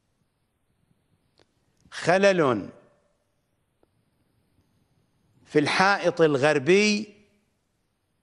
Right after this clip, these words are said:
لمسجد الكوفة، خلل واضح في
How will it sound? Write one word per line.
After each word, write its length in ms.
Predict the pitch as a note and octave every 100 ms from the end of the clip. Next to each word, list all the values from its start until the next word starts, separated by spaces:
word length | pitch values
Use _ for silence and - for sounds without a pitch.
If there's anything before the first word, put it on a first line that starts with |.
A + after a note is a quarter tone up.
| _ _ _ _ _ _ _ _ _ _ _ -
لمسجد 680 | C#3+ D#3+ E3 G#3 E3 D3+ D#3
الكوفة، 680 | D#3 C3+ F3+ E3+ D3+ C3+ C#3
خلل 420 | - G#3 G#3+ G#3
واضح 760 | G3+ F#3 F#3+ G3+ D#3+ C3+ C3 G2 D#2 _ _ _ _ _ _ _ _ _ _ _ _
في 720 | - F3 F3+ E3+ D#3+ D#3 D3+